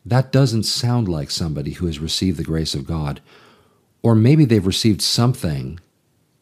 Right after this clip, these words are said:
that they think gives them freedom to do whatever they want. But the grace of God, if fully and rightly understood,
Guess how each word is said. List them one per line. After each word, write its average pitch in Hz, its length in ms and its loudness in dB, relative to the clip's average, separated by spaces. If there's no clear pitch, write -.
that 90 260 -4
they 95 200 -2
think 104 240 -2
gives 92 180 2
them 82 100 -2
freedom 98 360 0
to 87 80 -2
do 90 100 0
whatever 87 300 0
they 76 100 -2
want. 90 460 -2
But 117 140 -2
the 120 60 2
grace 156 380 2
of 98 100 -2
God, 95 520 -2
if 110 160 0
fully 135 520 2
and 92 200 -2
rightly 101 320 0
understood, 85 680 -4